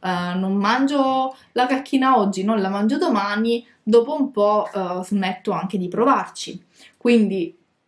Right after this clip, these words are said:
non potete guardare il cane acca ventiquattro, però se riuscite a capire perché più o meno hanno le loro abitudini di fare i bisognini più o meno alla stessa ora, o magari alcuni lo fanno dopo che hanno mangiato, alcuni dopo che hanno dormito,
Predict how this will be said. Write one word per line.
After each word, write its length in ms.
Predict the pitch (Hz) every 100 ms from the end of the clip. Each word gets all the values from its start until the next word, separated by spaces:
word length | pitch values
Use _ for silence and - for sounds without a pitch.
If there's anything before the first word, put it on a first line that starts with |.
| _ _ _ _ - - _
non 180 | 220 285
potete 320 | 240 208 196
guardare 400 | 196 190 196 180
il 80 | 180
cane 220 | 202 190
acca 200 | 190 196
ventiquattro, 680 | 175 185 202 160 - - 214
però 280 | 302 - - - _ _ _ -
se 140 | 339
riuscite 360 | 349 269 - 233
a 80 | 220
capire 380 | 220 202 190 190
perché 300 | 330 - 349
più 160 | 262
o 40 | 220
meno 680 | 202 190 196 196 202 214 - - _ -
hanno 200 | 240 214
le 100 | 208
loro 200 | 208 208
abitudini 680 | 208 202 208 196 185 196 190
di 100 | 214
fare 220 | 214 190
i 60 |
bisognini 500 | 190 214 269 208 196
più 160 | - 277
o 40 |
meno 220 | 202 185 170
alla 160 | 170
stessa 500 | - 175 170 - 160
ora, 480 | 226 254 254 254 254 - - -
o 160 | 196
magari 360 | 196 185 202 196
alcuni 300 | 190 - 202
lo 140 | 180
fanno 340 | 180 180 180 180 180
dopo 300 | 190 190 185
che 120 | 196 180
hanno 160 | 175
mangiato, 520 | 180 196 233 226 233
alcuni 460 | 226 226 190 185 180
dopo 280 | 185 190 208
che 100 | 190
hanno 180 | 180 180
dormito, 600 | 190 214 240 220 240